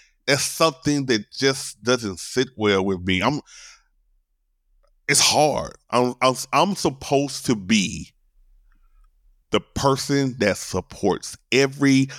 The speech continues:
fucking body else. So it's kinda hard for me to sit there and, and allow people to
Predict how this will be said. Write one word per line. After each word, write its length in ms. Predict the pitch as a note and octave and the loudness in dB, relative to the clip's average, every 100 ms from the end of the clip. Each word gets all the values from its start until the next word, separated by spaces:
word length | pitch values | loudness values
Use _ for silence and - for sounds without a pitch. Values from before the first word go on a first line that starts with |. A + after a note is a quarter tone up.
| - | -18
fucking 800 | - - A#2+ A#2+ - A2 G#2+ G#2 _ _ | -20 0 0 0 -2 -2 -2 -4 _ _
body 640 | A2 G2+ G2 F#2 F2+ F2+ E2+ E2+ | -2 2 4 4 2 0 -2 -2
else. 480 | C#2+ - - - _ _ _ _ _ _ _ _ _ _ _ _ | -4 -6 -6 -8 _ _ _ _ _ _ _ _ _ _ _ _
So 220 | - C3+ | 0 2
it's 80 | C#3+ | 2
kinda 280 | - D#3+ D3+ | 0 2 4
hard 580 | D3+ D#3 F3+ F3 D#3+ | 4 4 4 4 4
for 80 | D#3 | 2
me 160 | D3 D3 | 2 2
to 60 | |
sit 220 | C#3 D3+ C#3+ | 2 0 2
there 140 | D3 | 4
and, 80 | C#3+ | 4
and 160 | C#3 - | 2 2
allow 440 | C3+ C#3 D3 E3+ | 4 6 6 4
people 320 | D3+ D3+ C3 C3+ | 4 0 -2 2
to 320 | C3 B2+ | 4 4